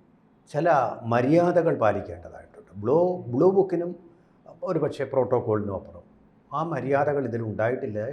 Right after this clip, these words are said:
എന്ന് എനിക്ക് സംശയം തോന്നുന്നു, ഒരു രാഷ്ട്രീയ വിദ്യാർത്ഥി എന്നുള്ള നിലയിൽ.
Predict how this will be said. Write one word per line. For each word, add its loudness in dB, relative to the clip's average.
എന്ന് -10
എനിക്ക് -10
സംശയം -12
തോന്നുന്നു, -20
ഒരു -4
രാഷ്ട്രീയ -2
വിദ്യാർത്ഥി -2
എന്നുള്ള -6
നിലയിൽ. -14